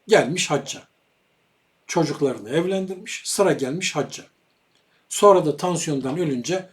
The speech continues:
ne mübarek adammış, hacda öldü. Tabii, yirmi yaşında gidersen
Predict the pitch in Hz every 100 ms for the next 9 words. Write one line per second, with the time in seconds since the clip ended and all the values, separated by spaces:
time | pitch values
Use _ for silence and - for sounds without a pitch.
0 | - 160 190 170 147 143 135 156 135 117
1 | 156 190 - - - 156 147 139 110 90
2 | - _ _ _ _ _ _ _ _ _
3 | - 160 - - _ _ _ _ _ _
4 | _ 147 165 175 175 156 165 160 165 -
5 | - - 147 160 196 - 208 247 240